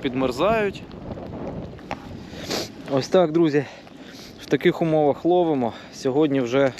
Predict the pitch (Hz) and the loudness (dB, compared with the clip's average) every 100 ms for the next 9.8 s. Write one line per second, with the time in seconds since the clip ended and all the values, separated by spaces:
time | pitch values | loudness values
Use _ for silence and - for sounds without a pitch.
0 | - 160 117 120 - 143 123 - - - | -4 -2 0 0 4 4 2 -4 -10 -18
1 | - 123 151 - 156 139 139 139 139 170 | -8 2 2 4 0 0 -2 2 4 6
2 | 196 - - 294 - - - - - - | 4 -2 -14 -12 -12 -14 -16 -14 -14 -16
3 | - - 165 196 190 156 156 147 - - | -12 -2 4 6 4 2 0 -2 -6 -18
4 | - - - - - - - 139 160 123 | -20 -20 -18 -18 -16 -10 -4 4 6 6
5 | 123 123 - 127 120 113 113 113 131 117 | 4 2 0 -2 0 2 0 -2 0 0
6 | 113 117 101 - - - - - - - | 0 -2 -6 -12 -16 -14 -12 -12 -12 -12
7 | - - - - - - - - - - | -14 -14 -14 -14 -16 -16 -14 -14 -14 -12
8 | - 123 135 147 - - - 202 214 190 | -2 2 4 2 2 -2 2 4 4 2
9 | - - 170 165 151 165 139 | 0 0 2 2 4 2 4